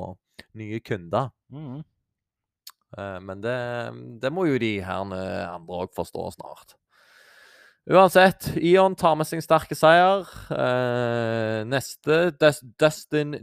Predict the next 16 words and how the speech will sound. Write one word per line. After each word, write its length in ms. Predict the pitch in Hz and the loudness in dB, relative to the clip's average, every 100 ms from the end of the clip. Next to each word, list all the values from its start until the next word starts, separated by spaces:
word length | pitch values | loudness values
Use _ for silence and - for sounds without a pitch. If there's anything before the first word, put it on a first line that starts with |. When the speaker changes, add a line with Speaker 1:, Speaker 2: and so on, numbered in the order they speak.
| 104 | -6
Speaker 1:
Jacoby 840 | 120 - 135 147 151 180 180 180 - | -6 0 2 2 2 0 0 -2 -8
mot 260 | 120 117 _ - | -8 -8 _ -2
Azamat 540 | 131 107 123 123 120 - | -2 0 -2 -2 -4 -6
Murzakanov. 1500 | 101 101 107 127 135 113 120 110 - 123 123 135 123 120 87 85 92 _ _ _ _ _ | -14 -12 -2 2 2 4 2 0 -4 -6 -4 -2 -2 -2 -8 -12 -20 _ _ _ _ _
Murzakanov. 880 | 104 110 107 - 95 - 101 95 85 _ _ _ _ _ 107 107 101 | -14 -14 -12 -8 -6 -4 -6 -6 -14 _ _ _ _ _ _ -20 _
Ja, 120 | 95 87 | -12 -10
Speaker 2:
Mhm. 240 | 151 160 | -12 -16
Speaker 1:
Murzakanov. 720 | 92 87 - 92 - 87 87 - _ _ _ _ _ _ _ _ | -16 -14 -12 -10 -10 -12 -16 -20 _ _ _ _ _ _ _ _
Ehm, 640 | 123 131 131 123 123 123 107 | 0 4 6 4 -2 -8 4
det 160 | 139 | 6
også 220 | 127 139 | 6 4
var 140 | 175 135 | 4 2
vel 140 | 120 | 2
egentlig 380 | 117 120 127 127 98 | 0 -2 -6 -8 -6
et 160 | 110 _ | -8 _
brawl, 580 | 98 113 135 196 247 | -4 2 4 4 0